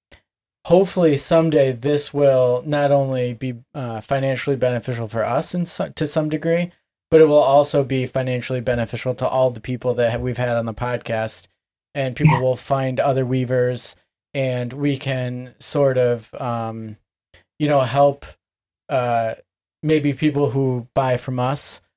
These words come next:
Speaker 1: also buy from you or buy from somebody else. And maybe, you know, you can bring some of your buyers and they can find new cool weavers from, you know, other places and people that they may not have found before.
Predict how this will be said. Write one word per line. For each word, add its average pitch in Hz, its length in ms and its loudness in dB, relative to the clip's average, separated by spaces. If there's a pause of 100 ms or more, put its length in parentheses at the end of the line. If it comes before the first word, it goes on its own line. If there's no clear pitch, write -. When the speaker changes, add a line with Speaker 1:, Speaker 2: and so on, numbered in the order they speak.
(520)
Speaker 1:
also 143 320 4
buy 131 220 2
from 131 200 -4
you 143 300 2
or 123 140 4
buy 127 320 0
from 123 320 -4
somebody 131 380 -2
else. 123 380 0
And 127 380 -6 (340)
maybe, 135 760 -2
you 147 120 -2
know, 143 80 2
you 135 240 0
can 147 160 0
bring 131 180 0
some 139 200 -2
of 135 60 -2
your 160 140 4
buyers 120 560 0
and 127 140 -4
they 120 120 -2
can 127 360 -8
find 127 440 -4
new 131 160 -2
cool 131 280 -2
weavers 127 600 -2 (520)
from, 127 580 2 (420)
you 147 120 -2
know, 135 160 2
other 139 240 2
places 135 680 -2
and 131 360 -6 (360)
people 139 260 -2
that 135 180 -2
they 135 100 -2
may 127 180 -2
not 123 180 -4
have 113 100 -4
found 123 280 -4
before. 175 440 -2